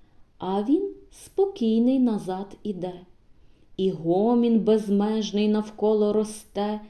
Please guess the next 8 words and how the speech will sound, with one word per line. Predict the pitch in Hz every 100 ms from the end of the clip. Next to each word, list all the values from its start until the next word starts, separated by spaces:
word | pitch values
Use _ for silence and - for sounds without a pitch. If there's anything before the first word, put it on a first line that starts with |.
| - - - -
на | 190 190
честь | 185 - 196 240 254 - -
його | 196 208 208 185 202
перемоги. | 202 190 190 190 175 175 175 165 165 165 - - - - - - _
Кунігунда | - 165 175 165 - 160 240 269 202 196
героя | 208 190 202 269 233 -
очима | 196 190 - 190 185 175
вітає, | 165 165 170 185 247 220 202